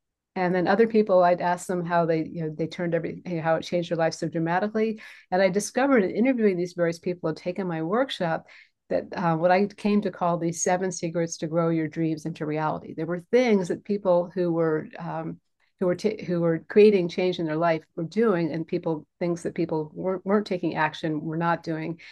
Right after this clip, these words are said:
And I realized, like, those, like, the, one of them, big one, was taking aligned action or inspired action, like, actually doing something. So just, and the inspired action was creating a program worth nine, three thousand,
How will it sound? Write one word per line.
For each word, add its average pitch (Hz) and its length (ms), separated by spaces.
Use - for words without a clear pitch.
And 170 140
I 170 40
realized, 180 480
like, 165 200
those, 226 600
like, 180 200
the, 170 100
one 208 240
of 226 80
them, 170 240
big 254 220
one, 170 220
was 180 160
taking 175 280
aligned 156 400
action 160 460
or 160 100
inspired 160 460
action, - 320
like, 165 220
actually 160 400
doing 170 280
something. - 440
So 175 360
just, 185 240
and 180 140
the 175 60
inspired 190 400
action 214 360
was 170 280
creating 170 240
a 170 40
program 180 540
worth 160 160
nine, 170 240
three 175 160
thousand, 165 300